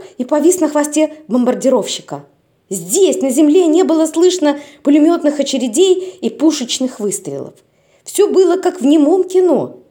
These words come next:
Ни разу в жизни Павел не видел воздушного боя, и теперь ему казалось, что от того, собьет ястребок Юнкерса или нет, зависит судьба его,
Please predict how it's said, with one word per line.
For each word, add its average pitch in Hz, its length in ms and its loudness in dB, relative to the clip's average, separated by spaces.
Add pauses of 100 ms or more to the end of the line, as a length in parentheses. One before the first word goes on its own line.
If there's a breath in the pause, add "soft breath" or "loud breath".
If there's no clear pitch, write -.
(360)
Ни 190 140 -6
разу 339 280 0
в 339 40 -2
жизни 214 320 0
Павел 220 380 -2
не 247 100 -2
видел 220 300 -2
воздушного 220 560 -4
боя, 202 440 0 (320 loud breath)
и 233 100 -4
теперь 339 320 0
ему 294 200 2
казалось, 254 540 0 (200 loud breath)
что - 260 0
от 294 140 0
того, 311 280 0
собьет 285 440 0
ястребок 247 600 -2 (160 loud breath)
Юнкерса 247 540 2
или 214 140 0
нет, 392 260 2 (420 loud breath)
зависит 302 640 -2
судьба 277 380 0
его, 240 540 -4